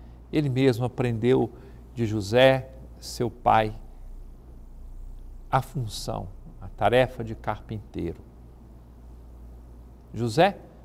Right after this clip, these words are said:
São José Operário, que sustentou a família, sustentou Maria, sustentou Jesus. Ainda que não fosse pai no sentido físico de Jesus,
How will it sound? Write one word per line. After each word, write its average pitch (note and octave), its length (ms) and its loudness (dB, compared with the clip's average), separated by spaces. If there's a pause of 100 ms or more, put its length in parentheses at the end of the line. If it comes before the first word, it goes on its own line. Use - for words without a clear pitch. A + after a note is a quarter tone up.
(120)
São G#3 340 0
José C3+ 320 0
Operário, A2+ 600 4 (1600)
que B2+ 120 0
sustentou D#3 880 4
a - 80 -8
família, D#3+ 680 -2 (840)
sustentou C#3 680 0
Maria, D3+ 520 2
sustentou C#3+ 880 -2 (240)
Jesus. F#2 720 -8 (880)
Ainda C3+ 240 2
que C#3 160 -2
não C3+ 80 0
fosse C#3+ 560 -2 (240)
pai C#3 260 6
no B2+ 120 -4
sentido B2 400 -6
físico C3+ 560 -6
de A#2 100 -8
Jesus, B2 580 -4